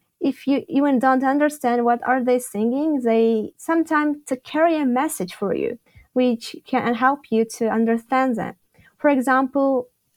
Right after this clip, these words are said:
I really love Uzbek national musics. Um,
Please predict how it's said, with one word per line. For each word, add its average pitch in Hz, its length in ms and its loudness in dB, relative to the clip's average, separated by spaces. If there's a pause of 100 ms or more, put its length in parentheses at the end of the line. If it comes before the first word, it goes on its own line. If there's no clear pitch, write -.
I 262 180 4
really 311 300 4
love 254 400 0
Uzbek 226 640 -4 (260)
national 226 500 -2
musics. 220 680 0
Um, 202 460 -4